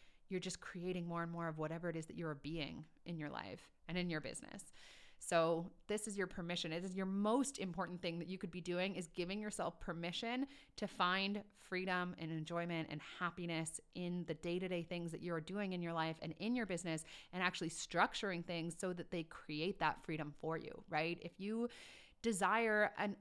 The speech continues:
open schedule that allows you to do whatever it is that you want 'cause you wanna travel and maybe you're in a part of the world that isn't <laughs> totally shut down, then, you know, let's not make the focus of your business a one-on-one program that would require you to have a ton of calls every single week. That's not gonna leave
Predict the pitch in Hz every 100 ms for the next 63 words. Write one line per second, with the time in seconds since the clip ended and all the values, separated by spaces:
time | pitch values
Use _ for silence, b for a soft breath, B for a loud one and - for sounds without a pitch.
0 | - 220 226 208 - 208 202 202 190 180
1 | 180 208 208 185 202 185 185 180 180 175
2 | 160 170 180 202 - - 175 165 - -
3 | 196 190 190 180 165 156 - - - -
4 | - - 175 165 165 156 156 - 185 180
5 | 185 202 180 196 196 202 214 233 190 180
6 | 185 180 - - - 202 - 214 247 247
7 | B B B B B 240 262 262 262 -
8 | 262 233 247 247 240 233 254 277 277 -
9 | - 240 240 247 - 240 233 226 240 233
10 | 226 214 233 285 233 - 208 214 196 190
11 | 285 294 220 190 180 175 - 190 185 190
12 | 208 202 202 196 196 185 - 190 - 214
13 | 285 160 143 - - - 87 - 226 320
14 | 233 185 185